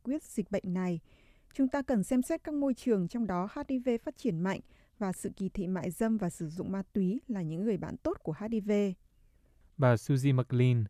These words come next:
Speaker 2: một cố vấn cao cấp về H I V và sử dụng ma túy của Liên minh H I V aids quốc tế, đồng ý như vậy. Bà nêu ra rằng nếu chúng ta không tính các số liệu của vùng hạ Sahara châu Phi,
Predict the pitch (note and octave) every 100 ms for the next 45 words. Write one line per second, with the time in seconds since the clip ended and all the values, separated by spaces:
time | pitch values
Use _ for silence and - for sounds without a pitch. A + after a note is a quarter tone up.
0 | _ - _ C3+ A#2 C#3 C#3 D#3 D3+ B2+
1 | D3+ F3 C3+ G#2+ D#3 D#3 B2 B2 A#2+ A2
2 | A2+ G#2 - A#2 G#2 G#2+ A2 A#2 A2+ D#3
3 | A#2+ A#2 A#2 A#2 A2+ A2 - A#2 A#2 A2+
4 | A#2+ B2 E3 - C3+ C3 A#2+ A2+ C#3 F#3
5 | - - _ - B2+ A2+ C3 C3+ A2+ G#2+
6 | G#2 G2+ _ _ _ _ _ - B2 C3+
7 | C#3 B2+ A#2+ A2 G2+ - C3 B2 C3+ D#3+
8 | C3+ A#2+ A2+ B2+ A#2 A#2+ D3 F3 - E3+
9 | A#2 G#2+ G2+ B2+ B2 G#2+ G#2+ G#2 C3 B2
10 | A#2 A2+ A#2+ G#2+ B2 A#2